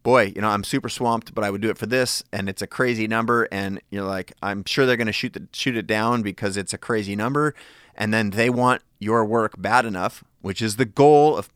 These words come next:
you know, creating work and putting it out there, is to get people to want your work such that they will forget about the price and it's more about the vision that you bring to the project, but they will pay an absurd price. And then you're like, "Okay, well, it's gonna be a crazy month or whatever. We'll have to wedge that project in there."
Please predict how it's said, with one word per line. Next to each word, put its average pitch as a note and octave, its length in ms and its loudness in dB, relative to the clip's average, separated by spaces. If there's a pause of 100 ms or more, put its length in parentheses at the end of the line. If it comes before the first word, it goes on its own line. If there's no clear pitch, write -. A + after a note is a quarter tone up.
(200)
you A2+ 100 -8
know, F2+ 120 -6
creating A2+ 480 -4
work A#2 260 -2
and A#2 100 -8
putting A#2+ 200 -4
it A2+ 40 -4
out G#2+ 140 -4
there, A#2 160 -2
is G#2+ 160 -6
to G2+ 120 -10
get G2 200 -6
people G#2+ 220 -8
to G2+ 100 -14
want G#2+ 260 -8
your G#2+ 80 -6
work G#2+ 240 -6
such - 260 -6
that G#2+ 200 -4 (320)
they G#2+ 140 0
will G#2+ 340 0 (340)
forget B2+ 480 2
about B2+ 220 2
the A#2 80 -2
price C3+ 400 0
and G2+ 60 -4
it's G2 160 -10
more A2 180 -2
about G#2+ 220 -2
the G2+ 80 -6
vision A2+ 400 -2
that A2 160 -6
you A2+ 80 -6
bring A2+ 200 -6
to G#2+ 60 -6
the G2 80 -10
project, A2 580 -2 (520)
but A2+ 160 -2
they C3 120 4
will D3+ 120 2
pay C#3 360 0
an B2 100 -2
absurd A#2+ 360 -2
price. F3 300 0
And A2+ 160 0
then B2+ 100 0
you're A#2 120 0
like, F#2+ 140 -6
"Okay, A2+ 320 0
well, G2+ 200 0
it's F2+ 160 -8
gonna G#2+ 180 -2
be F#2+ 120 -4
a F2+ 40 -6
crazy A2 640 0
month G#2+ 380 0
or F#2+ 100 -2
whatever. F#2+ 280 -4
We'll G2 100 -4
have F#2+ 140 -6
to F#2 80 -8
wedge G2 240 -2
that G2 200 -2
project G2+ 380 -4
in G#2 140 -4
there." C#3+ 180 -4